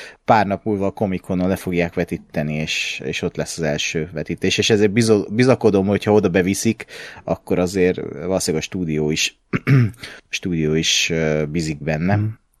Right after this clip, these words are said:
Speaker 1: Ö, meg még annyi tudnivaló van erről, hogy, ö, elméletileg premierkor, tehát augusztus ötödikén Disney Pluson mi is nézhetjük.
Speaker 2: Na. Úgyhogy, ö, tehát akkor, aki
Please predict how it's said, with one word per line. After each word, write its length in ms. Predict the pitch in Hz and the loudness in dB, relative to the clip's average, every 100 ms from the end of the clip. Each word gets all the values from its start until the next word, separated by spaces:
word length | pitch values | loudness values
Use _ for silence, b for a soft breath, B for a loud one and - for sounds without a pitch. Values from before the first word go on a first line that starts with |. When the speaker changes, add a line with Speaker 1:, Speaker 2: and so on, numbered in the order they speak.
| _ | _
Speaker 1:
Ö, 300 | - 98 101 95 | 0 4 6 4
meg 160 | 120 | 4
még 160 | 127 127 | 4 6
annyi 180 | 135 120 | 4 2
tudnivaló 580 | 120 110 107 110 107 | -2 0 4 6 4
van 160 | 90 104 | 2 2
erről, 280 | 98 104 104 | 4 4 6
hogy, 180 | 101 101 | 4 4
ö, 240 | 98 95 - | 4 4 0
elméletileg 1080 | 90 101 117 117 101 92 87 - 107 113 123 B B _ | 0 4 6 6 4 4 2 4 4 4 2 B B _
premierkor, 800 | - 113 127 117 104 90 90 110 101 | 2 4 4 4 2 2 0 -2 0
tehát 200 | 95 101 | 0 0
augusztus 400 | 98 92 - - | -2 -2 -8 -10
ötödikén 540 | 90 92 95 101 92 | -6 -6 -4 -4 -4
Disney 240 | 95 95 87 | -4 -4 -6
Pluson 360 | 90 - 87 | -6 -6 -4
mi 100 | 82 | -4
is 140 | 80 - | -4 -6
nézhetjük. 720 | 73 - 76 - - - - _ _ _ _ _ _ _ _ _ _ | -8 -8 -12 -12 -18 -18 -20 _ _ _ _ _ _ _ _ _ _
Speaker 2:
Na. 260 | - - - - _ _ _ _ _ B B B B B B | -4 -4 -8 -20 _ _ _ _ _ B B B B B B
Úgyhogy, 460 | - 123 - 143 131 | -4 -2 2 4 6
ö, 200 | 135 131 | 8 8
tehát 220 | - 123 | 6 2
akkor, 240 | 123 123 | 2 4
aki 520 | 117 - 117 113 110 | 4 4 4 4 4